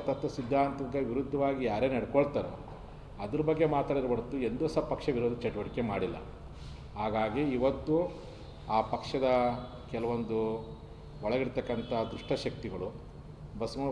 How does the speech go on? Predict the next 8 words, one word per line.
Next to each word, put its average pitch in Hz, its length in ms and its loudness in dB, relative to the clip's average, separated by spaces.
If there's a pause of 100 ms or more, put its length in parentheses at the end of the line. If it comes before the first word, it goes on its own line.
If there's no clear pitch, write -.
ಪಾಟೀಲ್ 127 280 2
ಯತ್ನಾಳ್ 123 320 -2
ಅವರನ್ನು 120 360 2 (160)
ಆರಂಭದಿಂದಲೂ 131 640 2 (140)
ತುಳಿಯುವಂಥ 127 440 0 (200)
ಕೆಲವೊಂದು 117 360 0 (560)
ಕೋಕ 147 260 4 (100)
ಮನಸ್ಸುಗಳು 104 440 0